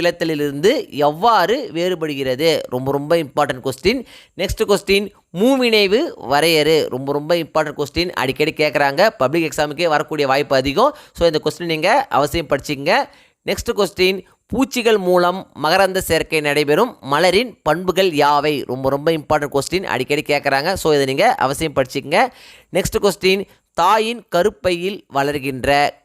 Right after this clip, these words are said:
கருவானது எவ்வாறு ஊட்டம் பெறுகின்றது? ரொம்ப, ரொம்ப இம்பார்ட்டன்ட் கொஸ்டின், அடிக்கடி கேட்குறாங்க. So, இதை நீங்க அவசியம் படிச்சுக்கங்க. நெக்ஸ்ட் கொஸ்டின், கொடுக்கப்பட்டுள்ள படத்தில் ஏ,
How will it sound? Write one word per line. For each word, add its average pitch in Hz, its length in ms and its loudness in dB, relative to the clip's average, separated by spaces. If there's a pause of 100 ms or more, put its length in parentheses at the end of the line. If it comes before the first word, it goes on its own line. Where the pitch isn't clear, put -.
கருவானது 170 760 2
எவ்வாறு 165 640 2
ஊட்டம் 170 420 0
பெறுகின்றது? 139 760 0
ரொம்ப, 135 260 -2
ரொம்ப 147 220 0
இம்பார்ட்டன்ட் 143 500 -2
கொஸ்டின், 175 220 -4
அடிக்கடி 143 400 0
கேட்குறாங்க. 143 640 0 (220)
So, 165 160 0
இதை 160 120 6
நீங்க 156 380 2
அவசியம் 147 440 -2
படிச்சுக்கங்க. 143 480 0 (720)
நெக்ஸ்ட் 190 300 0
கொஸ்டின், 196 520 0 (200)
கொடுக்கப்பட்டுள்ள 185 1200 2
படத்தில் 165 640 -2 (300)
ஏ, 185 460 2